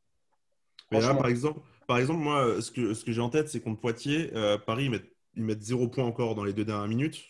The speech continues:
Speaker 1: ce qui est arrivé à Denain, euh, même plus que deux minutes d'ailleurs.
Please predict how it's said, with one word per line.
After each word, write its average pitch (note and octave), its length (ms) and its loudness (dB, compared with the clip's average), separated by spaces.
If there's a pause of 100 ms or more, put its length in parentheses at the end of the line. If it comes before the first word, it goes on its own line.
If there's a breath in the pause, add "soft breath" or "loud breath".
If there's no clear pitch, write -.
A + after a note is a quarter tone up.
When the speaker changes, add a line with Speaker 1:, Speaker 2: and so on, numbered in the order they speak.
Speaker 1:
ce - 80 -20
qui G#2 320 -12
est G2 120 -4
arrivé G#2 380 -2
à G2 60 -2
Denain, G#2 460 -4
euh, E2+ 200 -4
même G2 220 -6 (100)
plus A2 220 -12
que G2+ 100 -6
deux F#2+ 160 -4
minutes B2+ 200 -4
d'ailleurs. B2+ 300 -2